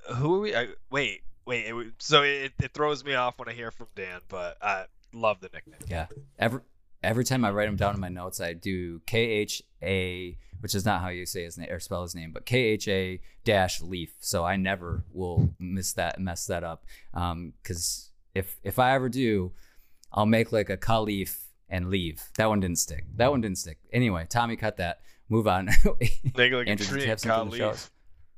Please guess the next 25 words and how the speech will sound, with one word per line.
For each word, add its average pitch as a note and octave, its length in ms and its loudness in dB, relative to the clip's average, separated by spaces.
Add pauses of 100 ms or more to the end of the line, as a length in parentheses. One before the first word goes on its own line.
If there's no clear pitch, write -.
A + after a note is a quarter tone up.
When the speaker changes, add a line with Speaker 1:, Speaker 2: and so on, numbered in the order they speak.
(1500)
Speaker 2:
Oh, G2+ 100 4
is F#2+ 80 2
that A#2+ 140 4
what D3 100 2
it D#3+ 80 -2
is? E3+ 220 -4
Speaker 1:
Yeah. G#2+ 240 6 (560)
You B2+ 120 6
know, G#2+ 100 -4
you C3+ 160 -4
took - 280 -2
the, B2+ 180 0
Speaker 2:
Okay. A2+ 220 4
Speaker 1:
you F2+ 40 0
took - 260 2
the, C#3 300 6
uh, A2+ 120 8
Back B2 320 2
to C3 100 6
the G#2+ 60 -10
Future A2+ 440 -6
approach G2 460 -4
to G2+ 180 -4
it, G2 100 -8
but G#2 320 -4